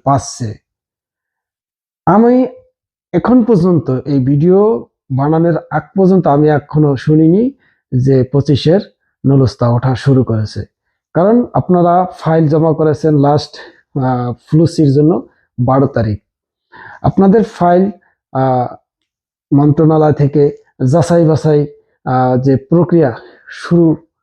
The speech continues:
হয়েছে, হয়তো এই বিষয়টি কেউ বলতে পারবে না যে শুরু হয়েছে না বন্ধ আছে। আমরা ধারণা করি, ধারণা থেকেই বলি যে পেরফুত্তরার খবর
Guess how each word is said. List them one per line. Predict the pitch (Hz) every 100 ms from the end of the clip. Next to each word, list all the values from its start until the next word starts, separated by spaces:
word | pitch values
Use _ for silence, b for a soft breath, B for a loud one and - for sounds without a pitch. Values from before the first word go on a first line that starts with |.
| _ _
হয়েছে, | - 214 160 135 110 - _ _ _ _ _ _ -
হয়তো | 175 190 190
এই | 180
বিষয়টি | 175 185 185 180 151
কেউ | 175 170
বলতে | 156 160 165
পারবে | 170 170 160
না | 147
যে | 147
শুরু | 139 - 160 151
হয়েছে | 170 180 202
না | 156 131
বন্ধ | 123 131 123
আছে। | 110 - 95 - _
আমরা | 143 190 214 220 190
ধারণা | 123 143 185 208
করি, | 180 143 180 247
ধারণা | 135 127 170
থেকেই | - 151 165
বলি | 139 143 156 - _ _ _ _
যে | 131 139 127 113 - -
পেরফুত্তরার | 143 143 151 - 156 151
খবর | 151 156 151